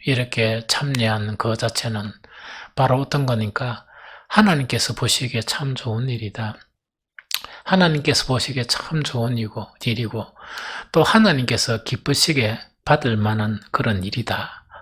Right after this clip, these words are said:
그런 일이 바로 기도하는 그런 일이다 하는 것을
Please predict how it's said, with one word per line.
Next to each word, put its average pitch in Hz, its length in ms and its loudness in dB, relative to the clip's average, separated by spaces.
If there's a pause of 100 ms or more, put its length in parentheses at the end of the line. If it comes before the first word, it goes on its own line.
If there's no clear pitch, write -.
(200)
그런 143 300 2
일이 107 200 -2
바로 104 440 -4 (400)
기도하는 107 640 -2
그런 113 340 -8
일이다 - 320 -6
하는 - 480 -6
것을 117 360 -2